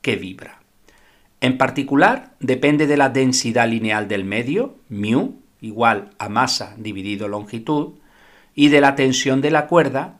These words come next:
T mayúscula, vía la siguiente expresión.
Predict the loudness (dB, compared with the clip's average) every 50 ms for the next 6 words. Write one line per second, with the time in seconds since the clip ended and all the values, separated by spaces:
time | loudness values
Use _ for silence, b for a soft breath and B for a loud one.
0 | _ -6 -4 -4 -4 -4 -6 -4 -4 -4 -4 -4 -8 -8 -8 -8 -8 -10 b b
1 | b b b b b b _ -12 -4 0 2 4 4 4 4 2 -2 -4 -6 -4
2 | 0 0 0 0 0 -2 -4 -4 -6 -6 -8 -6 -6 -6 -6 -6 -8 -10 -10 -12
3 | -14 -18 -20